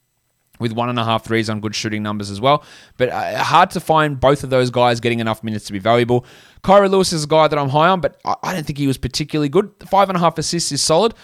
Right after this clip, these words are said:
The shooting numbers are still not there. Um, good steal numbers. And that's why I really like him for fantasy as well. Good assists, good steals. But I worry that the Hart signing does cut into some of his playing time this year.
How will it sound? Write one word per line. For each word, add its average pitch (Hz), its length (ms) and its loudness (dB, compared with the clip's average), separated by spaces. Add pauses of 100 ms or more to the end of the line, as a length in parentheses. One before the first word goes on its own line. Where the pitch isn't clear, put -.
(140)
The - 80 -8
shooting 170 300 2
numbers 143 240 -2
are 120 40 -2
still 156 280 0
not 143 180 2
there. 139 380 2 (100)
Um, 123 380 0
good 156 180 0
steal 151 260 0
numbers. 175 360 0
And 139 180 -4
that's 196 160 2
why 214 140 6
I 165 60 8
really 139 200 0
like 123 240 0
him 117 80 -4
for 113 100 -6
fantasy 113 380 -2
as 92 100 -8
well. 92 120 -10
Good 135 160 0
assists, 127 300 -2
good 104 180 -6
steals. 127 360 -6 (600)
But 117 280 2 (440)
I 101 340 0
worry 127 380 2
that 123 160 -8
the 107 80 -4
Hart 120 280 0
signing 117 440 -2
does 117 260 0
cut 113 220 -2
into 110 200 -4
some 113 160 -6
of 104 100 -6
his 104 120 -8
playing 107 400 -6
time 101 300 -4
this 98 180 -6
year. 117 180 2